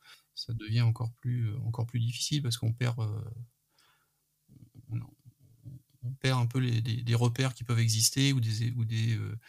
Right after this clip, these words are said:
ou des références ou des expérimentations qui ont pu être faites ailleurs, euh, ou des compétences, euh, chez des personnes, euh, qu'on, dont on aurait besoin. Là, on va, on va, on va s'enfermer sur quelque chose d'assez, euh,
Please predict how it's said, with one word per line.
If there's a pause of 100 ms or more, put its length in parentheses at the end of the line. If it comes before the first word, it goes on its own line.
(680)
ou
des
références
ou
des
expérimentations
qui
ont
pu
être
faites
ailleurs,
euh, (420)
ou
des
compétences,
euh,
chez
des
personnes, (600)
euh,
qu'on,
dont
on
aurait
besoin. (960)
Là,
on
va,
on
va, (100)
on
va
s'enfermer
sur
quelque
chose
d'assez,
euh,